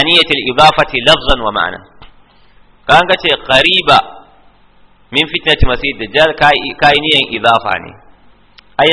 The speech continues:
qaribal fitnati min fitnatil masih dajjal. Sai ka shafe al fitna din. Saboda haka shi yasa baka masa tanwini ba, saboda ka yi niyan idafan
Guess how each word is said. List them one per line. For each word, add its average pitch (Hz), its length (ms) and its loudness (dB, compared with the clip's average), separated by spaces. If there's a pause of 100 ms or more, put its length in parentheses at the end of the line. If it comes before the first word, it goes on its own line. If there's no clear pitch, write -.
qaribal 127 720 0
fitnati 196 560 -2 (560)
min 131 160 -6
fitnatil 151 480 -8
masih 107 240 -10
dajjal. 90 240 -18
Sai 135 160 -8
ka 147 80 -6
shafe 143 400 -2 (720)
al 117 160 -4
fitna 107 320 -10
din. - 160 -8 (640)
Saboda 135 320 2
haka 131 80 -4
shi 135 160 -2
yasa 139 180 4
baka - 240 4
masa 123 320 2 (500)
tanwini 110 580 -4
ba, 85 160 -6
saboda 113 300 -2
ka 120 160 0
yi 120 100 2
niyan 123 220 -2 (140)
idafan 120 400 2